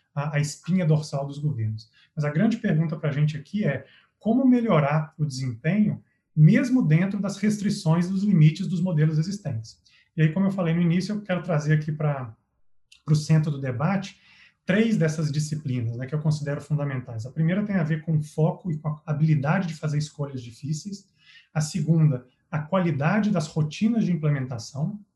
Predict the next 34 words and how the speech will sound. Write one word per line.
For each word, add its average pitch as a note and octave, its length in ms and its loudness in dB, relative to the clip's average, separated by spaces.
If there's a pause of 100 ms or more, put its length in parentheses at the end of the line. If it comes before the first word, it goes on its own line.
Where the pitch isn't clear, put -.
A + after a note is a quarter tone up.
(640)
E E3 100 4
a F3+ 60 2
terceira, F3+ 460 -2
a - 60 -6
qualidade D#3 520 0
do D#3+ 100 2
engajamento. D3+ 600 0
Nós B2 100 -6
vamos D3 160 0
entrar C#3+ 400 -2 (220)
em D3+ 100 2
cada D#3+ 260 2
uma D#3 160 2
delas C3+ 300 -4
em C#3+ 60 -6
mais C3+ 200 -6
detalhe. A#2 440 -6 (580)
É, C#3 380 -2 (460)
a D#3 80 -2
priorização G3+ 680 2
em F#3 100 2
governos D3 500 2
talvez D#3+ 240 -2
seja E3+ 240 -2
uma E3+ 100 -2
das D#3+ 160 -4
tarefas D#3 640 -2
mais E3+ 340 4
difíceis D#3 680 0
que, C#3+ 240 0
né, D#3 300 0
da, D3 200 -2
da D3 140 -4
realidade, D3 760 0